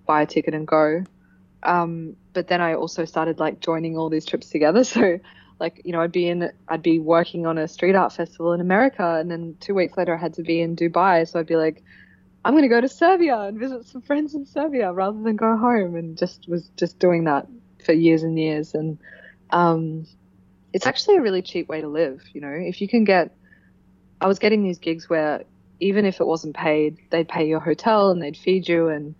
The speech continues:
so I wasn't paying rent, and I didn't have a car, I didn't buy clothes. Like, I, I just, all I bought was camera equipment. And that, and so it, it, it is, uh, like, I feel like a lot of people that have, like, a more regular lifestyle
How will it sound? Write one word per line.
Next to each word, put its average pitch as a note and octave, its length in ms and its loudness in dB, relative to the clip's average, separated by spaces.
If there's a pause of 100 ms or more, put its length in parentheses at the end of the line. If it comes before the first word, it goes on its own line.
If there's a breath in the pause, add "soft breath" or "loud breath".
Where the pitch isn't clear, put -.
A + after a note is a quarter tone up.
(360 soft breath)
so E3 480 4
I - 40 0
wasn't F#3 280 0
paying E3+ 280 -8
rent, D#3+ 480 -4 (120)
and E3 80 -8
I E3 60 -2
didn't F3 220 2
have E3 200 0
a D#3+ 60 -6
car, D3 400 0
I D#3 40 -4
didn't E3 280 -6 (320)
buy D#3+ 160 0
clothes. D#3 540 0
Like, D3+ 200 -10
I, D3+ 200 0 (160)
I D#3 80 -2
just, - 340 -6 (640 soft breath)
all F#3+ 160 6
I F#3 80 6
bought E3+ 160 0
was D#3 140 -6
camera E3+ 320 -6
equipment. D#3 560 -10
And D#3+ 180 -10
that, - 160 -6
and D3+ 300 -6
so D#3 200 4
it, - 320 -4
it, E3+ 180 0
it G3 180 4
is, A3 280 2 (580 soft breath)
uh, - 240 -2
like, F#3 160 -4
I F#3+ 80 0
feel A3 180 2
like A#3 160 2
a G3+ 40 -4
lot F3 180 -4
of E3+ 100 -10
people E3+ 360 -8
that D#3 200 -8 (120)
have, E3 300 -6
like, D#3+ 180 -8
a E3 40 -6
more D#3+ 240 -4
regular D#3 640 -2
lifestyle D#3 720 0